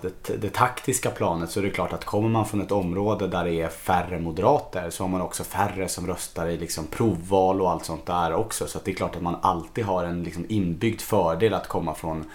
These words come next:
stora moderatledda kommuner eller för den delen stora starka borgerliga fästen. Så är det.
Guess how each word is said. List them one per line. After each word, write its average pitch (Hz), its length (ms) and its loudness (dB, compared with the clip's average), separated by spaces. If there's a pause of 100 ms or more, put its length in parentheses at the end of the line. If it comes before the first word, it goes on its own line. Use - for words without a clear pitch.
(120)
stora 90 480 0
moderatledda 90 640 0
kommuner 90 540 2
eller 85 180 0
för 85 100 -8
den 82 160 -2
delen 80 240 -4 (260)
stora 87 420 -2
starka 82 440 0
borgerliga 82 300 -2
fästen. - 480 -4 (280)
Så - 120 -2
är 92 60 2
det. - 140 -6